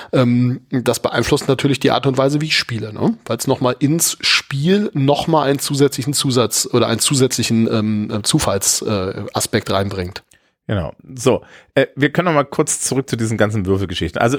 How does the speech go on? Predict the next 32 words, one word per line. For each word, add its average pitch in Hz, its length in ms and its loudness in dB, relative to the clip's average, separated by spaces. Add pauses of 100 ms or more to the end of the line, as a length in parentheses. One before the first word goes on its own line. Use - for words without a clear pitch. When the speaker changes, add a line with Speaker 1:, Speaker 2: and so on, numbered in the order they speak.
(140)
Speaker 2:
das - 200 0
Beste, 147 460 2
oder, - 180 -2 (140)
oder 120 140 0
sagen 143 120 4
wir's 156 120 0
mal 131 80 4
so, 131 100 4
das 120 140 -2
überblickmäßig 143 960 0
Schlauste, 120 540 2
was 117 180 2
man 110 200 -2
haben 110 300 0
kann, 120 180 0
ist 117 180 -2
eigentlich 107 640 0 (280)
feste - 460 0
Schwellwerte 160 840 4
oder 131 420 2
festgelegte 127 760 0
Werte 117 320 4
auf, - 280 -2 (320)
auf - 320 -2
einem 147 360 2
Würfel 147 320 4
oder 123 260 0
die 110 160 -4
Würfel 107 520 0 (100)
getrennt 107 480 -2
nehmen. 82 260 -4 (640)
Aber 123 460 0